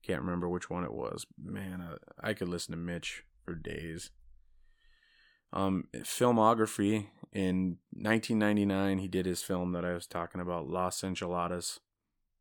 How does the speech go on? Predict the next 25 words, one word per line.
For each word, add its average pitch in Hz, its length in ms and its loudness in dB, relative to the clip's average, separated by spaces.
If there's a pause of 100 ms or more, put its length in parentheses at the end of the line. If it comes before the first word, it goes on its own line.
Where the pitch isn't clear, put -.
(420)
He 98 80 -4
played 90 240 2
in 85 120 0
the 82 60 -2
role. 87 460 2 (1040)
Um, - 300 -6
he 98 100 -4
was 85 180 0
Lee, 87 460 2 (800)
but 87 120 -2
he 85 60 0
was 85 140 -2
also 85 320 0
the 85 100 -2
writer 85 280 0
and 85 120 -2
director. 90 600 -6 (680)
In 95 120 -2
two 104 180 0
thousand, 104 420 6
he 104 100 6
was 95 120 2
in 95 100 4
Almost 101 500 4
Famous. 95 540 0